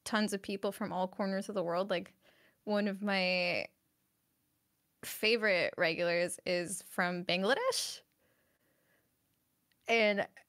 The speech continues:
I have another one that's in Sweden. I have somebody in Japan. I have somebody in Mauritius. In, that's, it's like, I think that's northeastern Africa, I think.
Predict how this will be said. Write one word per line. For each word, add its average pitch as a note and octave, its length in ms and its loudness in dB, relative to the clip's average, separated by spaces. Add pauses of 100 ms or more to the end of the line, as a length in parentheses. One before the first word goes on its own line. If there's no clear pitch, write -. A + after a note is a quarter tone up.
(460)
I - 60 4
have G#3+ 240 2
another G#3 400 4
one A3 220 4
that's G#3 240 2
in G#3 140 2
Sweden. A#3+ 720 0
I G#3 220 0
have G3+ 360 0
somebody G#3+ 360 -2
in G#3 100 -2
Japan. G3+ 540 -2
I G#3 100 0
have G#3 420 -2
somebody G#3+ 580 0
in G3 380 -2
Mauritius. G#3 880 2 (400)
In, A3+ 260 4 (180)
that's, B2+ 300 -6 (560)
it's - 100 -12
like, A3 200 2
I A3 100 -2
think A#3 300 -6 (880)
that's A3 200 -6
northeastern G#3+ 800 -6
Africa, - 520 -4 (960)
I C#4+ 60 0
think. F4+ 520 -8